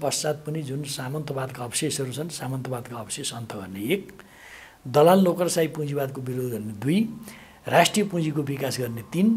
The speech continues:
यो काम गरेर समाजवादको आधार निर्माण गर्ने हो। हो?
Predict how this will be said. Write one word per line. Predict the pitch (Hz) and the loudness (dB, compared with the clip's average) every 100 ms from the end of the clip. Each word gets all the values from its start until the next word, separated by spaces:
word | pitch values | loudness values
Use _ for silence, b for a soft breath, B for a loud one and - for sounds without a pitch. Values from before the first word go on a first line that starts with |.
| B B B 123 | B B B 2
यो | 147 233 | 8 8
काम | 196 190 180 | 8 4 6
गरेर | 165 156 160 | 8 8 6
समाजवादको | 156 143 131 127 - 127 | -2 -2 -2 -2 -4 -8
आधार | 117 123 | -8 -8
निर्माण | 131 110 110 104 | -8 -8 -10 -12
गर्ने | 98 92 90 | -14 -14 -14
हो। | - - - | -16 -20 -4
हो? | - | 2